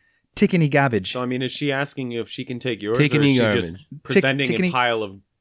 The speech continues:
Speaker 2: garbage and saying you can take
Speaker 3: Take
Speaker 2: any?
Speaker 3: any garbage.
Speaker 1: I think it was, uh, uh, I think it's a name of a woman she was looking for named Tickany Garbage.
Speaker 2: Ah.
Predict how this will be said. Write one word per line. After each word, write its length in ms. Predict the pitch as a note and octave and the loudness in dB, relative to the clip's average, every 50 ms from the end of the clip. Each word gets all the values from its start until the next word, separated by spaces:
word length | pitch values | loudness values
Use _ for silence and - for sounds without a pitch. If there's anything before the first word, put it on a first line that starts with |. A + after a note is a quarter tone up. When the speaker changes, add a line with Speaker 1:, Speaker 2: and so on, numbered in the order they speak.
| _ - | _ -4
Speaker 2:
garbage 520 | A2 A2 A#2 A2+ G#2+ G2 F#2 F2+ F2 F#2 | 0 0 0 0 -2 -4 -8 -8 -8 -12
and 160 | F#2+ F#2 F2 | -12 -12 -12
saying 320 | - - - A2 G#2 G2 G2+ | -14 -10 -8 -8 -6 -6 -8
you 100 | G#2 F#2+ | -10 -12
can 160 | - G2+ F2+ | -12 -16 -14
take 260 | - B2 A2+ F#2+ - | -8 -8 -8 -6 -6
Speaker 3:
Take 100 | - G2 C3 B2 | -4 -4 -2 -2
Speaker 2:
any? 100 | C#3 C#3+ C3+ | 0 0 0
Speaker 3:
any 20 | |
garbage. 320 | B2 C3 B2 A#2+ E3 E3+ D#3+ | 2 2 2 4 2 2 2
Speaker 1:
I 20 | |
think 160 | G#3 B3+ A#3+ | 2 2 2
it 60 | B3 | 4
was, 240 | A3 G3+ F3+ E3 D3+ | 6 6 6 4 6
uh, 220 | D#3 C#3 C3 B2 - - - _ _ _ _ _ _ - | 4 4 4 4 2 -2 -12 _ _ _ _ _ _ -2
uh, 160 | E3+ E3 C#3+ - _ _ _ _ - | -2 -2 -2 -2 _ _ _ _ -4
I 80 | C#3+ | -4
think 220 | C#3 - A3 G#3+ A#3+ | 0 2 2 4 6
it's 160 | A3+ F3+ E3 | 4 4 4
a 80 | D#3+ | 2
name 280 | D3 C#3 D3 D3 D#3+ E3 | 4 4 4 4 6 4
of 120 | D#3 C3+ | 4 2
a 80 | C3+ C3 | 2 2
woman 460 | B2 C#3 D#3+ D3+ C3+ B2 A#2 A#2 A#2+ | 2 4 4 6 6 6 4 2 0
she 180 | - - - C3+ | -2 -2 -2 0
was 160 | B2 A#2+ B2 | 0 2 2
looking 240 | C#3 B2+ D3 D3 C3 | 2 4 4 2 2
for 260 | - - A#2 A2 A2+ | 2 0 -2 0 0
named 220 | A#2 A#2 A#2 A2+ | 0 0 0 -2
Tickany 320 | - - C#3 - C3 B2 A2+ | -2 -4 -2 0 0 0 2
Garbage. 480 | A#2 A2+ A2+ A2 G2+ F#2 - C3 - - G#3 | 2 2 2 2 0 0 0 -2 0 4 4
Speaker 2:
Ah. 640 | F#3 G#2+ A#2 - B2+ C3 C3 B2+ G3+ - G#2 - | 4 4 4 0 2 2 2 4 4 4 4 2